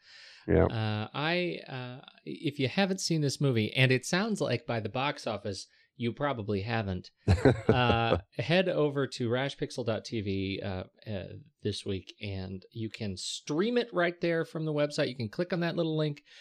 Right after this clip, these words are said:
Speaker 2: It costs you a couple bucks. You can watch it on Amazon, uh, right now, uh, or you can pick up the D V D, of course. And we would, uh, we would love to, you to do that at rash pixel dot T V and support the show. It sends us a, a couple of pennies,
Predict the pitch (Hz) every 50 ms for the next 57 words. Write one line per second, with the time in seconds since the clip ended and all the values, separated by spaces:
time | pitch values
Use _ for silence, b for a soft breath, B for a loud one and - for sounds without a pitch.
0 | B B B B _ - - 143 127 - - - - - 160 147 151 143 120 123
1 | 123 123 - - - 131 120 - 117 104 104 104 107 104 - - 107 101 98 98
2 | 101 98 101 98 101 104 95 95 98 95 95 90 90 87 87 92 95 95 98 104
3 | 123 143 151 - - - 120 117 107 98 98 98 95 95 92 B B B B B
4 | B B - 113 101 107 - - 107 107 98 - 107 101 - 107 - 101 - 101
5 | 95 92 95 87 92 95 92 90 90 92 95 98 _ - - - - - - 107
6 | 107 104 92 104 104 98 98 - 101 104 101 107 - - 104 104 101 95 101 98
7 | 107 107 135 156 160 151 147 - - - - - 117 113 110 104 - 123 107 113
8 | 104 104 98 95 98 - 95 101 95 - - 120 110 - 120 110 104 92 - 135
9 | 131 151 196 220 196 185 - - 185 - 320 - - - 202 - - 220 180 -
10 | 120 107 104 - - 120 117 117 - 123 117 - - - _ _ - - 113 110
11 | - - 127 117 - - 127 - - 113 - - 113 110 107 107 101 -